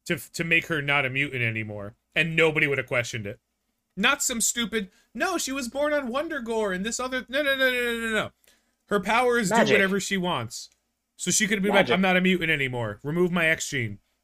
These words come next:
Speaker 1: And then it's like, "Wow, you, you could do everything you did before, but now you're not a mutant." Yep.
Speaker 2: Yeah, when she said, "No more mutants," that one time, it removed her mutant powers and she never got it back, but she kept it 'cause magic bullshit.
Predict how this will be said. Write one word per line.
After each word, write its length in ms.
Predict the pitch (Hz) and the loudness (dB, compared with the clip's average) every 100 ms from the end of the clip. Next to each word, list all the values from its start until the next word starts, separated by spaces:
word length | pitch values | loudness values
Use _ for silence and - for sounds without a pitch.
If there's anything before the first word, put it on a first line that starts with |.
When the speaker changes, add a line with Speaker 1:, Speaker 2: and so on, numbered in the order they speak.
| _ - | _ 0
Speaker 1:
And 140 | 202 | 2
then 100 | 202 | 2
it's 100 | 190 | 0
like, 140 | 202 | 0
"Wow, 200 | 185 233 | 2 2
you, 180 | 156 139 _ - | 2 -2 _ -14
you 80 | 143 | -10
could 140 | 160 | -4
do 160 | 160 180 | 0 0
everything 320 | 175 180 180 | 0 -2 -2
you 80 | 175 | -2
did 180 | 165 160 | -2 -4
before, 380 | 151 190 170 | -4 -2 -2
but 180 | 139 139 | -2 -6
now 140 | 143 143 | -2 -2
you're 100 | 143 | -2
not 160 | 139 | -4
a 40 | 139 | -4
mutant." 300 | 165 117 120 - | -6 -8 -12 0
Yep. 220 | 226 254 _ _ _ | 2 2 _ _ _
Speaker 2:
Yeah, 220 | 170 180 135 | 0 2 4
when 260 | 135 151 | 4 2
she 160 | 147 175 | 2 0
said, 260 | 185 175 | 4 4
"No 180 | 156 156 | 4 2
more 220 | 156 160 | 2 -2
mutants," 720 | 147 151 185 131 120 117 - _ - | 0 0 -2 -2 -6 -8 -16 _ 0
that 200 | 127 120 | 0 0
one 220 | 123 123 | -2 -2
time, 380 | - 127 120 127 | 0 0 0 -2
it 160 | 151 143 | -2 0
removed 640 | 135 127 131 139 131 - - - | -2 0 -2 -2 -4 -14 -8 0
her 160 | 143 | 0
mutant 360 | 135 135 139 123 | 0 -4 -6 -2
powers 380 | 123 120 123 127 | 0 2 0 -2
and 120 | 127 | -8
she 120 | 135 | -4
never 240 | 120 117 | -4 -2
got 200 | 123 127 | 2 4
it 100 | 127 | 4
back, 280 | 147 147 143 | 2 2 2
but 120 | 131 123 | -2 -4
she 100 | 131 | -6
kept 300 | - 127 131 | -4 -4 -6
it 160 | 120 | -6
'cause 240 | - 117 113 | -4 -4 0
magic 380 | 110 107 107 | -2 -2 -6
bullshit. 420 | - 104 - - | -6 -8 -10 -14